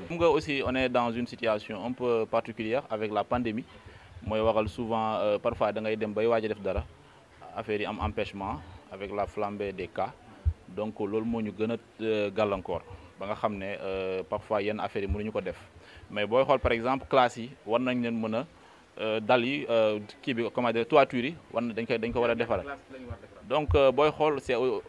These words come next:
euh, c'est plus de six classes, voilà, euh, non, quatre, cinq classes je pense. Boo jëlee trois yi fi nekk ak deux, troisième bi ak, troisième bi ak beneen quatrième bi, dañ leen war a réfectionner waat complètement ak, euh, li nga xam ne aussi tamit lu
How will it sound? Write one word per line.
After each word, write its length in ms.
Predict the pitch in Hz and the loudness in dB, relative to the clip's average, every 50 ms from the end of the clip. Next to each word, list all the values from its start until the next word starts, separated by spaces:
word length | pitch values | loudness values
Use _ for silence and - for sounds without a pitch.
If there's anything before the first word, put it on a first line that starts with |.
| 110 | -6
euh, 140 | 123 123 123 - | -4 -4 -4 -2
c'est 140 | - 135 | -2 -4
plus 120 | - - 180 | -2 2 2
de 80 | 151 143 | 2 2
six 260 | - - - 185 - | 2 -2 -12 -8 -2
classes, 340 | - 202 180 143 - - - - - - | 2 6 6 6 4 2 -18 -16 -6 0
voilà, 220 | 131 139 131 120 - - | 2 4 4 2 2 0
euh, 100 | 131 135 - - | -2 -2 0 0
non, 140 | 139 - - | 0 0 2
quatre, 220 | - - 170 175 | 4 2 2 2
cinq 260 | - - 202 220 214 | 4 2 2 2 4
classes 260 | - - 156 277 - 117 | 4 2 2 2 2 -4
je 60 | 117 120 | -6 -4
pense. 380 | - 113 104 - - - - - | -2 -2 -4 -4 -8 -20 -16 -6
Boo 220 | 98 120 135 139 131 127 | 0 2 2 2 4 2
jëlee 200 | 147 139 135 123 | 4 4 4 4
trois 260 | - 147 135 127 123 | 6 8 8 8 8
yi 80 | 127 | 6
fi 100 | 120 135 | 2 0
nekk 220 | 120 123 135 131 - - | 0 0 0 -2 -2 -6
ak 140 | 123 107 | -8 -6
deux, 300 | 107 113 143 151 151 143 - - - - - - - - | -2 4 6 8 8 6 4 2 -14 -20 -20 -20 -14 -4
troisième 400 | - 135 131 131 127 120 131 127 117 | 2 6 8 8 8 6 4 2 2
bi 80 | 110 | 2
ak, 120 | 104 120 110 - - - | 2 0 0 -4 -2 4
troisième 400 | 151 135 135 131 123 131 123 123 | 8 8 8 8 8 4 0 2
bi 180 | 127 135 123 | 0 0 0
ak 100 | 117 120 | 0 2
beneen 220 | 117 120 120 117 - | 2 0 0 0 0
quatrième 340 | 117 110 110 104 107 104 | -2 -2 -2 -2 -4 -4
bi, 140 | 101 135 156 - - - - - - - | -4 -6 -10 -10 -16 -20 -20 -16 -6 -4
dañ 100 | 110 113 | -2 0
leen 120 | 120 120 | 2 4
war 120 | 120 117 | 4 4
a 40 | 110 113 | 4 4
réfectionner 360 | - 127 110 - 117 110 107 | 2 -2 -4 -2 -2 0 0
waat 120 | 104 104 107 - | 0 0 0 0
complètement 560 | - 131 127 - 135 - 113 117 113 131 185 170 - - - - - - - - - - - - - - - - - | -2 -2 2 0 0 0 0 -2 -2 -2 -4 -6 -14 -20 -20 -20 -20 -20 -20 -20 -20 -20 -20 -20 -20 -20 -14 -6 -2
ak, 240 | 113 120 - - | -2 -2 0 2
euh, 420 | 123 120 117 113 110 107 107 107 101 | 4 4 6 6 6 6 6 4 4
li 140 | 107 117 120 | 2 2 2
nga 80 | 123 | 2
xam 240 | 120 - 123 113 110 | 2 2 0 0 0
ne 80 | 110 90 | -2 -2
aussi 200 | 87 110 - - | -4 -6 -6 -6
tamit 260 | - 107 104 101 92 98 | -6 -6 -4 -4 -6 -6
lu 100 | 101 | -10